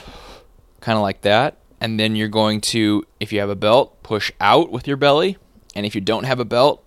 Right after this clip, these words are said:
you're going to take a quick little breath out. And then your abs are gonna flex, your ribs are gonna go down, and that's your brace position. You do that every rep, and you're going to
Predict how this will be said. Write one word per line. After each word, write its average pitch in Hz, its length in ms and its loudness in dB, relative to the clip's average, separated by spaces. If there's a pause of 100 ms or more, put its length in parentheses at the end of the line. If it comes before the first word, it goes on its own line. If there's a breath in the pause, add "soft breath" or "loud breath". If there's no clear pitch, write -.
you're 117 140 -4
going 107 300 0
to 101 420 -2 (300)
take 110 200 -8
a 98 60 -6
quick - 300 -4
little 104 160 2
breath 95 320 -4
out. 139 320 2 (1600 loud breath)
And 107 160 -2
then 110 160 -2
your 104 240 -6 (140)
abs 107 260 -4
are 120 40 -8
gonna 107 140 -8
flex, - 440 -2
your 107 80 -4
ribs 107 160 -4
are 110 40 -8
gonna 104 180 -6
go 98 160 -4
down, 110 380 -2
and 98 200 -6
that's 98 240 -2
your 107 60 -4
brace 98 280 -2
position. - 560 -10 (420 loud breath)
You 110 100 -8
do 113 140 0
that 110 160 4
every 113 220 4
rep, 127 320 4 (140)
and 104 120 -4
you're 104 100 -2
going 107 320 -2
to 107 400 0